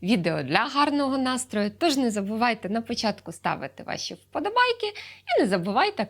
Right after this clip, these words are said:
коментувати. З приводу навіть будь-чого. От що ви хочете запитати, запитуйте. Так, новою почтою посилочка приїхала. Божечки, воно таке гарне, я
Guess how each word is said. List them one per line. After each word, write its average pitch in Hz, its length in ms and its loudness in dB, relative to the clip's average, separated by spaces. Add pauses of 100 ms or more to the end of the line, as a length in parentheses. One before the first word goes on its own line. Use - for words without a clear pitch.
коментувати. 220 1120 -2
З - 100 -12
приводу 403 580 2
навіть 285 500 4
будь-чого. 190 680 -2
От - 140 -6
що 240 300 0 (340)
ви 220 100 -2
хочете 453 460 0
запитати, 269 680 0
запитуйте. 170 800 -4 (400)
Так, 208 320 0 (120)
новою 254 320 4
почтою 453 520 2
посилочка 349 640 2
приїхала. 220 800 0 (3250)
Божечки, 311 540 4
воно 330 220 4
таке 349 280 2
гарне, 349 420 4
я 311 160 6